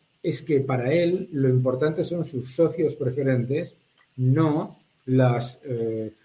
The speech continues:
medidas que pueden ayudar a los ciudadanos. Porque cualquier persona que nos esté viendo, que tenga un salario de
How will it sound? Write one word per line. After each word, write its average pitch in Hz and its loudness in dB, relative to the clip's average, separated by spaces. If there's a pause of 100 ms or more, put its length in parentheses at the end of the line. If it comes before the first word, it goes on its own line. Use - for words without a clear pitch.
(100)
medidas 147 4
que 127 -2
pueden 170 2
ayudar 131 2
a 131 6
los 123 2
ciudadanos. 110 -2
Porque 147 -2 (500)
cualquier 214 -2
persona 160 -4
que 127 -4
nos 127 -2
esté 131 0
viendo, 110 -4 (680)
que 156 4
tenga 214 2
un 135 2
salario 123 2
de 107 -4